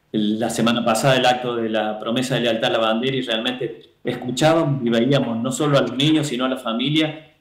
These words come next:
la emoción, la alegría de poder juntarse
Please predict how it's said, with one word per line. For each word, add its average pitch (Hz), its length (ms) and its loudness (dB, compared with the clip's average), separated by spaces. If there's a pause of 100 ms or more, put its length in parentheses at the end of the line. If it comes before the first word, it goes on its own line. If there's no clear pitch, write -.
la 123 140 2
emoción, 127 720 4
la 117 80 2
alegría 131 520 2
de 123 80 -2
poder 120 460 -2
juntarse 143 840 -2